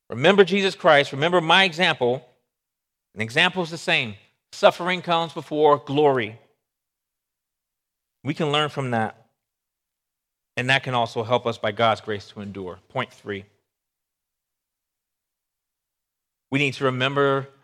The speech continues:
the suffering and glory of Christ. Remember the suffering and glory of Paul here. But lastly, this is about our suffering and our coming glory. Let me read starting in verse eleven. Saying is trustworthy, "If we have died with him, we will also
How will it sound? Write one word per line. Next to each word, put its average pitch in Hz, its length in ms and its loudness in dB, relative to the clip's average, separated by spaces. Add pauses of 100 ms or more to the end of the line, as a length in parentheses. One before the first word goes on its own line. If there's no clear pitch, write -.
(120)
the 110 80 -12
suffering 143 720 -2
and 110 140 -16
glory 123 360 0
of - 140 -14
Christ. - 640 0 (480)
Remember 143 380 -2
the 139 80 -8
suffering 147 500 -6
and 123 160 -12
glory 127 400 -2
of - 200 -20
Paul 160 300 4
here. 160 300 -6
But - 180 -8
lastly, 127 560 2
this 131 180 -12
is 139 60 -10
about 123 380 0
our 185 240 4
suffering 110 640 -8 (580)
and 110 100 -8
our 113 100 -2
coming 123 320 -2
glory. 98 360 -4 (760)
Let 131 100 2
me 127 80 -6
read 120 200 -4
starting 113 320 0
in 107 100 -8
verse 107 340 -2
eleven. 104 480 0 (2000)
Saying 131 340 0
is 123 80 -6
trustworthy, 131 720 0
"If 110 120 -8
we 139 140 -4
have 107 200 -4
died 147 340 6
with 175 160 -6
him, 156 260 -4
we 165 120 -6
will 160 180 0
also 120 560 0